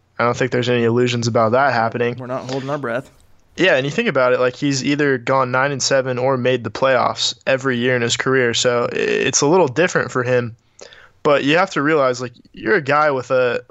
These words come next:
Speaker 1: <laughs> you're a guy with a Super Bowl M V P and a Defensive Rookie of the Year award.
Speaker 2: Multiple
Speaker 1: Like,
Speaker 2: Pro Bowls.
Speaker 1: Yeah, you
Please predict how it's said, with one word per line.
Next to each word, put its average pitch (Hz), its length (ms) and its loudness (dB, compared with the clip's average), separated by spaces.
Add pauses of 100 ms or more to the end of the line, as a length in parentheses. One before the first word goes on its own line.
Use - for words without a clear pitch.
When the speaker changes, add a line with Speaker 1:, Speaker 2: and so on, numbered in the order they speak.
Speaker 1:
<laughs> - 640 -10
you're 170 140 2
a 190 40 2
guy 170 140 2
with 165 140 0
a 151 40 -6
Super 151 240 -4
Bowl 143 200 2
M 143 100 0
V 135 140 -2
P 147 280 0
and 127 120 -4
a - 20 -10
Defensive 127 480 -4
Rookie 139 200 0
of 123 60 0
the 120 60 0
Year 131 240 2
award. 135 380 2 (360)
Speaker 2:
Multiple 151 360 -6
Speaker 1:
Like, 131 100 0
Speaker 2:
Pro 139 180 -12
Bowls. 127 460 -8 (380)
Speaker 1:
Yeah, 165 240 2
you 139 200 -6